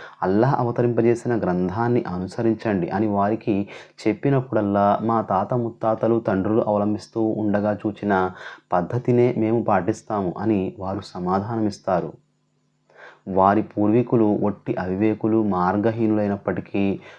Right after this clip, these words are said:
వీళ్ళు వారినే అనుసరిస్తారన్నమాట. ఖురాన్ గ్రంథం రెండవ అధ్యాయం నూట డెబ్బైలో ఈ విషయం అల్లాహ్ సుబ్హానహు వ తఆలా తెలియజేశాడు. "అల్లాహ్ అవతరింపజేసిన ఆదేశాల వైపునకు, ప్రవక్త సల్లల్లాహు అలైహి వసల్లం వైపునకు రండి" అని వారితో అన్నప్పుడు,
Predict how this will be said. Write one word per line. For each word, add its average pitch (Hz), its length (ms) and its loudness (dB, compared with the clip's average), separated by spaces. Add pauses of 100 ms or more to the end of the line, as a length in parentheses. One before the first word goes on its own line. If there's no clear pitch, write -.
(140)
వీళ్ళు 123 220 4
వారినే 87 440 0
అనుసరిస్తారన్నమాట. 98 1000 0
ఖురాన్ 95 380 -2
గ్రంథం 104 300 -2
రెండవ 95 360 -2
అధ్యాయం 92 380 -4
నూట 95 180 -2
డెబ్బైలో 90 440 -2
ఈ - 20 -2
విషయం 95 320 -6
అల్లాహ్ 87 200 -2
సుబ్హానహు 85 260 -8
వ - 80 -2
తఆలా - 20 -4
తెలియజేశాడు. - 560 -2 (520)
"అల్లాహ్ 98 360 2
అవతరింపజేసిన 120 920 0
ఆదేశాల 107 600 0
వైపునకు, 101 600 -2
ప్రవక్త 92 400 0
సల్లల్లాహు 104 340 -4
అలైహి 95 140 -2
వసల్లం 101 220 -6
వైపునకు 98 460 -4
రండి" 90 460 2
అని 90 100 -4
వారితో 90 480 -2
అన్నప్పుడు, 95 640 -4